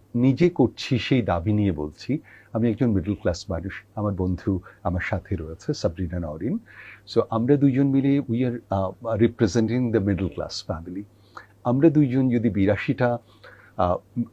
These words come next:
সুবিধাবঞ্চিত বাচ্চার দায়িত্ব নিতে পারি বারো বছরের জন্য, আমাদের টার্গেট হলো বাচ্চাগুলোকে একেবারে জবে যাওয়া পর্যন্ত ওদের সাথে লেগে থাকা এবং ওদেরকে জবে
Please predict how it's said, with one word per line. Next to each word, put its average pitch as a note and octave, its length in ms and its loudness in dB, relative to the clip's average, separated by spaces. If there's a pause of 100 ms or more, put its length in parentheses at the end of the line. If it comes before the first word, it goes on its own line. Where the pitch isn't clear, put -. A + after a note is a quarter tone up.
(120)
সুবিধাবঞ্চিত B2 680 2
বাচ্চার F#2 380 -2
দায়িত্ব F#2+ 400 0
নিতে F#2+ 220 2
পারি F2+ 200 0
বারো F2 260 -2
বছরের F2 420 -2
জন্য, F2 300 -6 (960)
আমাদের A2 320 4
টার্গেট F#2 440 0
হলো F3+ 180 0 (400)
বাচ্চাগুলোকে A2 720 2
একেবারে C#3 420 2
জবে G2+ 320 4
যাওয়া F2+ 220 2
পর্যন্ত F2+ 440 -4
ওদের E2 240 -4 (240)
সাথে - 360 -4
লেগে G2 280 2
থাকা E2+ 440 -10 (420)
এবং G#2 200 2
ওদেরকে F#2+ 300 0
জবে F#2+ 460 2